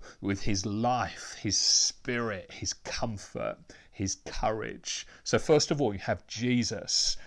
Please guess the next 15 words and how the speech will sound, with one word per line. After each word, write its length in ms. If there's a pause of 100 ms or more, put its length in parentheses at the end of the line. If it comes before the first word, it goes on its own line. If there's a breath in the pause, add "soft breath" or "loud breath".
(160 loud breath)
the 80
senior 640
partner, 460
the 140
head 580 (280 loud breath)
over 300
the 140
church. 720 (240)
And 80
then 100
we've 120
got 400 (280 loud breath)
Paul 280
and 100
Timothy, 600